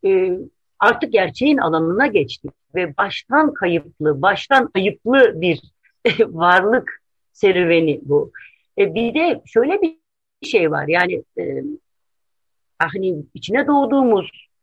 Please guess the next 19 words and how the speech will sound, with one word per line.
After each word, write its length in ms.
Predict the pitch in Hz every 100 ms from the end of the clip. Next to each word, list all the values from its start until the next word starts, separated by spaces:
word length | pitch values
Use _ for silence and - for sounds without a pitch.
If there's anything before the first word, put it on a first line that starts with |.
| -
hem 200 | 190 233
ideoloji, 920 | 196 233 233 226 214 202 233 233 226 _ _ _ _
hem 340 | 226 226 226 -
aile, 840 | 185 208 220 240 233 226 226 226 - _ _ _ _ _ -
hem 280 | 233 262 262 -
hikaye, 880 | 233 - 233 220 226 233 226 226 - _ _
hepsi 420 | 269 320 - 302
zaten 720 | 214 254 330 254 233 254 311 311 _ _ _
bizimle 520 | 185 202 311 349 247
başlamayan, 680 | 190 190 - 226 262 175 160
bizimle 440 | 196 285 330 214 202
bitmeyen 540 | 247 - 190 143 123
şeyler. 640 | - - - - 117 - _ _
E, 120 | 233 208
biz 200 | 285 226
bizden 300 | 285 339 330
önce 300 | 302 214 180
başlayanın 840 | 208 208 240 247 262 320 233 151 _ _ _ _
zaten 600 | 233 311 311 247 165